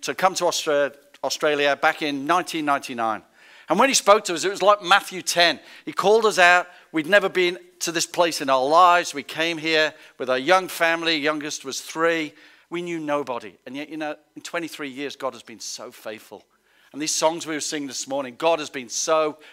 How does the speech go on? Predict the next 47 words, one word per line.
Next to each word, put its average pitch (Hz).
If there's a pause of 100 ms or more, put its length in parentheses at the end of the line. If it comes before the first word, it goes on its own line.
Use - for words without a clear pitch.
faithful. 143
We 139
were, 147
I 180
was 180
blessed 135
by 120
the 107
worship. 104
I 110
so 143
was. 110 (380)
And, 143 (160)
and 151
I 165
said 208
to 185
Laurie 202
this 185
morning, 175
I 170
said, 185
"How 214
are 214
you?" 185
And 170
he 160
said, 175 (560)
"Do 160
you 160
really 185
want 175
to 175
know?" 190 (160)
He 120
said, 127
"I'm 120
dangerously 127
well." 117 (220)
Are 175
you 226
dangerously 190
well 196
for 180
God 175
this 185
morning? 196